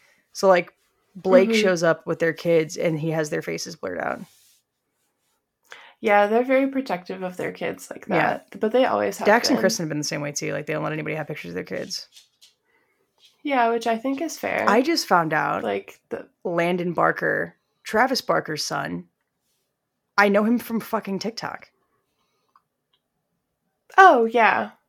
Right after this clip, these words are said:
Speaker 2: Yeah.
Speaker 1: Did not even put together that Landon Barker was any relation to Travis Barker at all. And then he posted a video the other day of him and his dad, and I was like, "Oh, the Thirst Trap Goth kid is Travis Barker's kid? That totally tracks. That totally tracks."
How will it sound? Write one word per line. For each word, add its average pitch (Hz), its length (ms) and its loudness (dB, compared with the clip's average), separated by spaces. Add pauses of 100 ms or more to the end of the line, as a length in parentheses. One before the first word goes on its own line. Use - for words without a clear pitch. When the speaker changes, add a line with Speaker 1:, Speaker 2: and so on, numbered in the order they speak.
(220)
Speaker 2:
Yeah. 302 160 4
Speaker 1:
Did - 140 6
not 190 260 8
even 208 200 -4
put 190 160 -4
together 165 340 2
that 160 140 2
Landon 160 300 -2
Barker 156 340 0
was 147 260 -8
any 185 220 0
relation 160 380 0
to 147 60 -10
Travis 185 380 6
Barker 160 480 0
at 190 260 10
all. 143 420 -2 (1400)
And 208 140 4
then 196 80 6
he 190 100 2
posted 185 360 2
a 175 40 -2
video 180 220 2
the 180 80 4
other 170 120 2
day 180 220 4
of 165 180 -2
him 180 180 -4
and 180 60 0
his 165 100 -4
dad, 180 240 2
and 170 80 -4
I 165 80 -2
was 170 120 -4
like, 165 280 -4 (640)
"Oh, 185 160 6
the 233 140 6
Thirst 269 340 4
Trap 285 320 2
Goth 190 300 6
kid 349 300 -2
is 190 200 4
Travis 247 320 0
Barker's 262 400 0
kid? 247 280 2
That 226 160 0
totally 147 300 0
tracks. 143 420 -6
That 185 180 2
totally 226 380 0
tracks." 147 520 -6